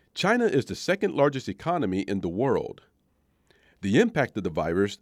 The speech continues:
there causes sharp changes in the stock market, leading U S investors to sweat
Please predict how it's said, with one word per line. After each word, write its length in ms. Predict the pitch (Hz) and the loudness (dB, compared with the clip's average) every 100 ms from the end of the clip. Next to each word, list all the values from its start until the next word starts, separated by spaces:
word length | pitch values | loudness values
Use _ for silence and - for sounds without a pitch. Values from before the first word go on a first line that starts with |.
| - | -18
there 600 | 80 156 208 101 104 - _ _ | -2 2 4 4 0 -4 _ _
causes 320 | 131 120 107 | 0 2 0
sharp 340 | - 170 220 - | 0 0 0 0
changes 440 | 190 208 104 101 | -2 0 -2 -4
in 160 | 117 98 | -2 -4
the 60 | |
stock 300 | - 196 202 | -2 -4 -2
market, 420 | 104 87 - 143 - _ _ _ _ - | -2 -2 -2 -4 -6 _ _ _ _ -2
leading 440 | 104 190 180 120 | 2 4 4 0
U 220 | 131 226 | 2 2
S 140 | 214 202 | 2 2
investors 640 | 139 127 208 - 113 120 | -2 -2 -2 0 0 0
to 120 | - | -4
sweat 640 | - - 180 254 113 - | -8 -8 -4 -2 -2 -8